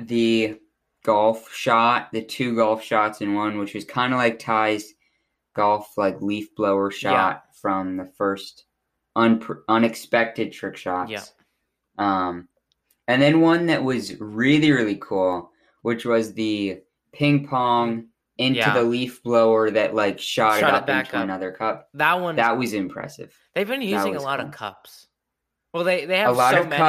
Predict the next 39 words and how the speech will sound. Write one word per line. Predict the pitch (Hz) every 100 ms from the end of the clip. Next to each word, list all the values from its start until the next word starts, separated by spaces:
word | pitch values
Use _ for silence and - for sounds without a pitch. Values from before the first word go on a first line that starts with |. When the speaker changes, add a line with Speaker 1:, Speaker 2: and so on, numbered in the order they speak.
| 147
Speaker 1:
cups. | -
Speaker 2:
from | 143 127 117
cup | - 143 -
trick | - 156
shots | - 151 165
that | -
they | 117
just | 120 - -
<laughs> | -
Speaker 1:
Yeah. | 104 98 92
Speaker 2:
wanna | 87
use | 127 117
'em. | 95 - - _ _ _ _ _ -
Speaker 1:
Uh-huh. | 117 107 92 - - - -
Well, | 139 139 127
they | 131
have | 131
a | 127
lot | 117 123
of | 123 -
cups, | - 131 120 - - - _ _ 110
and | 117
they | 113
used | 113 123 120
a, | 120 113 -
a | 110
lot | 110 110 110
of | 107
bowling | - 107 107 107 101
pins | - 92 90 90 90 -
Speaker 2:
Yeah. | 113 107 101
Speaker 1:
in | 104 101
this, | 92 90 - - - _ _ _
and | 120 123 123
a | 117
lot | 117 110
of, | 104 98 - -
um, | 98 92 90 95 - _ _ - _ _ _ _ _ _
cornholes. | 123 113 107 95 73 -